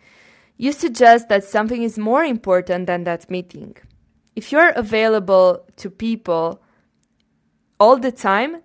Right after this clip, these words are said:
they start to take you for granted and they don't appreciate your time anymore. We need to feel like we're putting in effort to obtain something in order to appreciate it.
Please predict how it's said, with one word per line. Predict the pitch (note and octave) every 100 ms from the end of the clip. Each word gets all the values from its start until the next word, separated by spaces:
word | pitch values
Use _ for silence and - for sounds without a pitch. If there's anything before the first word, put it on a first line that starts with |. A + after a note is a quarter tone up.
| -
they | F3 G#3 C4
start | - A3+ G#3 G#3
to | G#3+
take | - F#3 F#3
you |
for | G3 F#3
granted | F3 F#3 F3+ F3+ F3+ D3 -
and | G3
they | G3 G3
don't | G3+ G#3+ A3+
appreciate | A3+ G#3+ G3+ - F3+ E3+
your | D#3+
time | - E3+ D#3+
anymore. | D#3 - - - - A3+ _ _ _ _ _ _ _ G3+
We | A#3+ C#4+
need | C#4+ E4+
to | F#4
feel | F4+ D4 C#4+
like | B3 G#3+ F#3 F3+ - -
we're | G3 C4 D4+
putting | D4+ B3 B3+ B3
in | G#3+ F#3+ -
effort | G3+ G#3 - F#3 D#3+ E3
to | -
obtain | F3 - - A3 A3
something | G3+ F#3+ E3 E3 F3+ F3 F3+
in | G3+ F#3+
order | F#3 F#3 F3+
to | F3+ F3
appreciate | D#3+ - B3 A#3 - E3+ - -
it. | - - -